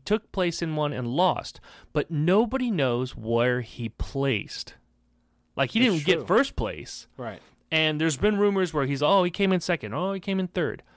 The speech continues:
Speaker 1: If you try to backtrack it, which, I, again, I spent hours today backtracking stuff. If you try to backtrack it, the earliest mention of the Charlie Chaplin thing is a nineteen twenty newspaper
Speaker 2: Mm-hmm.
Speaker 1: where it claimed that Mary Pickford,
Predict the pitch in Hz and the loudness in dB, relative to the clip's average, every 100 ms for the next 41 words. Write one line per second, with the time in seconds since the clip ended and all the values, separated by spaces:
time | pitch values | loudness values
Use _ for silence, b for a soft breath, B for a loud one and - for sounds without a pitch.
0 | _ - 135 139 202 220 151 135 - 113 | _ -12 -8 -2 2 2 2 0 -2 -6
1 | 92 - - - - 127 - - - - | -6 -10 -14 -14 -10 -10 -10 -12 -12 -8
2 | 147 151 127 117 - 156 151 135 104 - | -4 0 0 -2 -6 -2 0 0 -2 -8
3 | - - 104 78 - - - - 120 113 | -10 -6 -6 -6 -10 -6 -6 -6 -10 -10
4 | - - - - - B B B B _ | -12 -12 -12 -14 -20 B B B B _
5 | - 139 151 226 233 131 127 - 117 - | -8 -6 2 2 4 2 2 0 -4 -4
6 | 113 127 - - 170 202 220 202 - - | -8 -8 -6 0 2 4 2 0 -2 -6
7 | - _ _ _ 127 131 156 170 - 101 | -12 _ _ _ -2 2 4 2 -2 -4
8 | 95 _ _ 113 107 - 127 117 113 - | -8 _ _ -10 -10 -4 -2 -2 -2 -6
9 | 98 110 107 131 151 - 123 123 113 113 | -8 -8 -10 -6 -6 -6 -6 -4 -2 -2
10 | 156 175 185 180 - 151 143 113 104 131 | -2 -4 -4 -4 -2 -4 -4 -2 -4 -4
11 | 170 156 202 226 - _ - 127 143 180 | -2 -4 -4 -6 -8 _ -16 -14 -14 -18
12 | b b b b - 131 123 120 - 143 | b b b b -8 -2 -2 -4 -6 -4
13 | 143 151 - 117 - 127 143 175 - 185 | -4 -4 -2 -2 -2 -2 -2 -2 -4 -6
14 | - 113 110 | -6 -6 -6